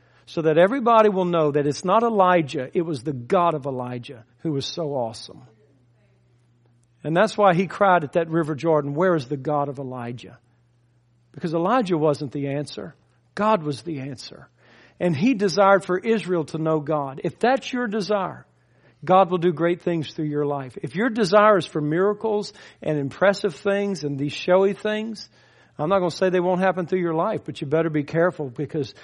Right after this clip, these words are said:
they have the potential to corrupt you.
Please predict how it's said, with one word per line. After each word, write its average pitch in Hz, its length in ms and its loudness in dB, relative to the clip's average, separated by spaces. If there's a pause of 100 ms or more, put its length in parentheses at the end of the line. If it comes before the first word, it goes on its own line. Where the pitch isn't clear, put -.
(200)
they 156 140 0
have 160 180 2
the 143 80 0
potential 185 600 -2
to - 140 -10
corrupt 165 580 -6
you. 131 200 -14